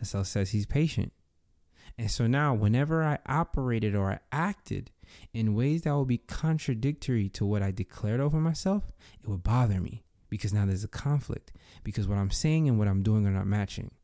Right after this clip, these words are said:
And so my mind is like, "Hold on, we're saying something, but we're acting different." And it would be this really big struggle internally. And the only time it would be resolved is when I took time to make sure that I was who I said I was.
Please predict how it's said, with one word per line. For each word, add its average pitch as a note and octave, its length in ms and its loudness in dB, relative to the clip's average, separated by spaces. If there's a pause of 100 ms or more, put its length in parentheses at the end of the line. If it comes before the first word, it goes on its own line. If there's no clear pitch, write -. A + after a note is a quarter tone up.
(280)
And A2 120 -6
so A2 140 0
my F#2+ 180 2
mind C3 480 4
is G2 140 0
like, F#2+ 160 0
"Hold A2+ 180 2
on, F#2+ 100 4
we're G#2+ 80 0
saying D#3 380 0
something, A#2+ 320 2
but F#2+ 80 0
we're F#2+ 280 -2
acting A2+ 400 -2
different." A2 360 -2 (300)
And G2+ 140 0
it A2 40 4
would A2 100 2
be G#2+ 100 2
this G2+ 200 0
really D3+ 1000 0
big C3+ 480 -2
struggle C3+ 640 -2 (200)
internally. A2+ 760 0 (400)
And G2+ 180 0
the G2 60 0
only C#3+ 200 2
time E3 300 0
it - 20 2
would E3 100 0
be E3+ 100 0
resolved D#3+ 640 0 (120)
is F#2 160 -4
when F#2+ 140 0
I F2+ 60 -4
took - 300 -6
time A2 500 0 (260)
to - 140 -8
make G2 200 -2
sure D3 440 -4 (200)
that F#2+ 140 -4
I F2+ 180 -4
was A#2 480 -2
who A2 160 -2
I F#2+ 100 -2
said G2+ 300 -6
I F#2+ 120 -8
was. - 400 -14